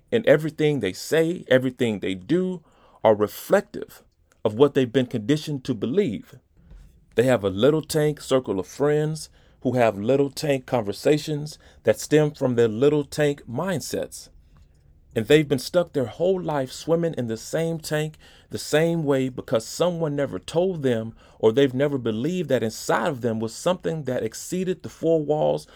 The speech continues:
of this little tank. And symbolically,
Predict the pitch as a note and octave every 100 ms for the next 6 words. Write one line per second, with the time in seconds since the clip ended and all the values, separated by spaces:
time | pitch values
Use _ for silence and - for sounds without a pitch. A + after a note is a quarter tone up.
0 | - - G#2+ - D3+ D3+ - - B2 C#3
1 | C3+ C#3 - - D3+ A2+ - - _ _
2 | _ _ _ _ _ _ _ _ _ B2
3 | - C#3 G#2+ F3+ F#3 D#3+ C#3 B2+